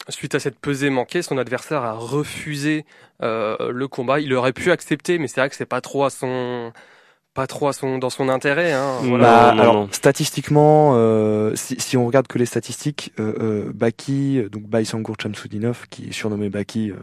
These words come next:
Speaker 3: pour plus de
Speaker 2: On
Speaker 3: simplitude.
Speaker 2: va l'appeler
Speaker 1: Voilà.
Speaker 2: Baki parce que c'est
Speaker 1: Voilà.
Speaker 3: Et parce que
Speaker 2: plus simple.
Speaker 3: c'est son, c'est son, c'est son personnage aussi,
Speaker 2: Oui,
Speaker 3: c'est comme ça
Speaker 2: clairement.
Speaker 3: qu'il se fait appeler. Euh, euh, Baki, euh, Baki, euh,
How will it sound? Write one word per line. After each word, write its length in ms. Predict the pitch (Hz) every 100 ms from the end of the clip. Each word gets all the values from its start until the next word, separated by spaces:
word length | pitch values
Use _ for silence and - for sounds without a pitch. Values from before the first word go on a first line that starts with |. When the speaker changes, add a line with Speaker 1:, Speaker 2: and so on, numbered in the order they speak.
| - -
Speaker 3:
pour 100 | -
plus 160 | - 143
de 60 | 107
Speaker 2:
On 20 |
Speaker 3:
simplitude. 300 | - 104 104
Speaker 2:
va 60 | 135
l'appeler 180 | 123
Speaker 1:
Voilà. 220 | 110 113 110
Speaker 2:
Baki 320 | - 120 113
parce 180 | 101 -
que 80 |
c'est 160 | 104 -
Speaker 1:
Voilà. 160 | 127 127
Speaker 3:
Et 40 |
parce 160 | 123 -
que 40 |
Speaker 2:
plus 40 | 135
simple. 160 | 139 127
Speaker 3:
c'est 60 |
son, 240 | 123 113 110
c'est 140 | 117
son, 300 | - 113 104
c'est 100 | -
son 160 | 104 104
personnage 460 | 101 - 107 151
aussi, 140 | 117 131
Speaker 2:
Oui, 40 | 151
Speaker 3:
c'est 100 | 107
comme 140 | 107
ça 80 | 104
Speaker 2:
clairement. 100 | 123
Speaker 3:
qu'il 100 | 107
se 80 | -
fait 100 | 92
appeler. 300 | 90 139 170 - - - - -
Euh, 140 | 107 110
euh, 240 | 113 101
Baki, 640 | 101 113 - - 151 160 151
euh, 840 | 117 110 110 107 107 104 104 95
Baki, 580 | 104 117 - 135 131 120
euh, 260 | 98 95